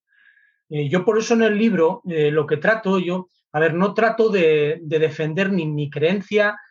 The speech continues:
ni la creencia de otros, ni la de nadie. Yo simplemente, a ver, por ejemplo, la persona que no es creyente, eh, puede creer en la naturaleza. Al final, al final, eh, es decir, es buscar la fuente,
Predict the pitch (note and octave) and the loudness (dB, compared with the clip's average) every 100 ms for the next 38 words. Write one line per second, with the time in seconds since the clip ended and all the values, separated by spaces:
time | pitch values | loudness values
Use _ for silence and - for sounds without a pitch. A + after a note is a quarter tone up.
0 | _ - D#3+ D#3 D3+ D3+ F#3 G3 F3+ E3 | _ -10 -2 0 0 2 0 0 0 2
1 | G#3 A3+ G#3 F3 D#3 C#3+ D#3+ E3 D3+ F#3+ | 2 2 0 0 0 0 2 2 0 -2
2 | A3+ G3+ G#3 G#3+ G3 A3 A3 _ _ D#3+ | -2 -2 0 0 0 -2 -2 _ _ 2
3 | E3+ E3+ D3+ D#3 F#3 F3 D#3+ D3+ D3+ D3+ | 2 2 0 2 0 2 2 2 0 -4
4 | G3 A3 A3 A3+ A3+ - A3 G#3 A3 F#3+ | 0 0 2 2 0 0 -2 0 -2 -2
5 | G3+ A#3 _ _ _ - D#3 E3 D3+ C#3+ | -4 -4 _ _ _ -4 -2 -2 -4 -4
6 | D#3+ F3 F3+ F3 F#3 A3+ A3+ F3+ E3 D3+ | 0 0 0 0 0 0 0 2 4 2
7 | C3+ D3+ D3+ F3+ F3 D3 F3 A3+ A#3+ - | 0 0 2 2 0 0 2 2 0 -8
8 | _ _ F3 E3+ F#3+ A#3+ B3 F#3 G3 F#3 | _ _ -4 -2 0 2 0 0 -2 -2
9 | G3+ F#3 F#3 F3+ G3+ G#3 A3+ - A3 F#3 | -2 0 0 2 2 0 -2 0 0 0
10 | D3 - G3 F#3 - C#3 | 0 0 2 0 -2 -8